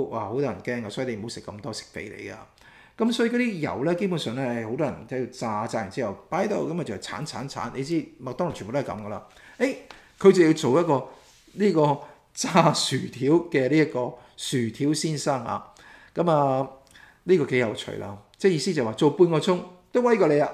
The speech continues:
啊，即係我有做過，我係影晒佢做過呢個工作㗎嘛。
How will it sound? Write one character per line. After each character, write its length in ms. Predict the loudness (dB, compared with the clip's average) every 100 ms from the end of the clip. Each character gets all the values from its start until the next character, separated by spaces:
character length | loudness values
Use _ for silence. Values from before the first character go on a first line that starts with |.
| -2
啊， 500 | 2 2 0 -8 -14
即 120 | 0 2
係 120 | 4
我 220 | 6 6
有 100 | 6
做 160 | 6 4
過， 400 | 6 2 0 0
我 220 | 6 6
係 40 | 4 -10 -20 -16 2
影 260 | 4 4
晒 240 | 2 2 0 -4 -4
佢 160 | 2 2
做 180 | 2
過 140 | 2 4
呢 80 | 4
個 80 |
工 220 | 4 -2 0
作 200 | -2 -2
㗎 60 |
嘛。 180 | -4 -6